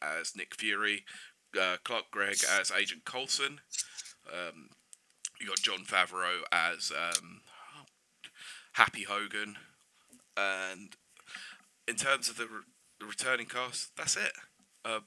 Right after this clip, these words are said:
the new members are Scarlett Johansson. We'll go into that one a little bit more in a bit. Got Sam Rockwell as the,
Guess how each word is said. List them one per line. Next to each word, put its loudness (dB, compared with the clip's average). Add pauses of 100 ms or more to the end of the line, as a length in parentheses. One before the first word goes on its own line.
(140)
the -6
new -4
members 0
are -2
Scarlett -2
Johansson. -2
We'll -12
go 0
into -6
that 0
one -8
a -10
little -10
bit -10
more -12
in -16
a -14
bit. 0 (440)
Got -8
Sam 6
Rockwell -2
as 0
the, -8